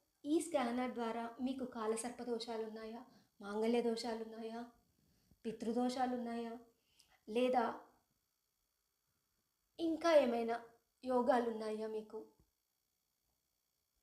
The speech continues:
ఏ స్టోన్స్ సూట్ అవుతాయి ఏంటి అనేది కూడా, and వాటితో కూడిన పరిహారాలు,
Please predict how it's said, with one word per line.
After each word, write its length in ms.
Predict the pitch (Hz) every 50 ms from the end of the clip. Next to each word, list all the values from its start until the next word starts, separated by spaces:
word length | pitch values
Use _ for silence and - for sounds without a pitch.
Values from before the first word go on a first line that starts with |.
| _ _ _ -
ఏ 120 | 254 269 262
స్టోన్స్ 500 | 269 269 269 247 233 233 233 233 - -
సూట్ 180 | 240 226 226
అవుతాయి 460 | 233 233 226 - 226 214 220 220 226 -
ఏంటి 480 | 254 247 233 226 226 220 - 233 220 214
అనేది 260 | 208 208 208 214 220
కూడా, 420 | 220 - 214 208 220 233 226 226 - - _ _ _ _ _ _ - 226 240
and 160 | 240 233 240 240 - - -
వాటితో 520 | 220 208 226 226 226 220 254 - 269 262
కూడిన 400 | 254 - 240 226 220 226 226 226
పరిహారాలు, 840 | 220 - 240 233 220 233 226 - 254 247 247 247 220 214 - -